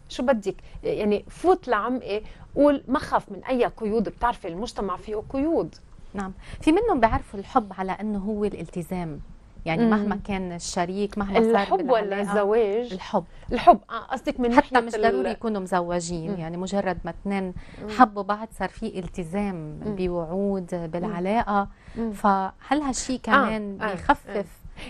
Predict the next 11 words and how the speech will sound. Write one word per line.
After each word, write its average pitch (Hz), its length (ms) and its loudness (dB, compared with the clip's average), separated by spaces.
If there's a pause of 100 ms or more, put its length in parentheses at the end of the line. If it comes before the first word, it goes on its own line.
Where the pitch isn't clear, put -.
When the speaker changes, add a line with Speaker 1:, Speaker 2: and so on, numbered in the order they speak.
Speaker 1:
يعني 226 220 10 (100)
Speaker 2:
من 220 60 2
ال- 226 60 4
Speaker 1:
لما 220 120 4
بيحبوا 220 400 4
بعض 220 400 2
بصير 214 420 -2
في 233 560 4
كل- 233 60 4
Speaker 2:
التزام، 247 480 4
خلص، 175 320 0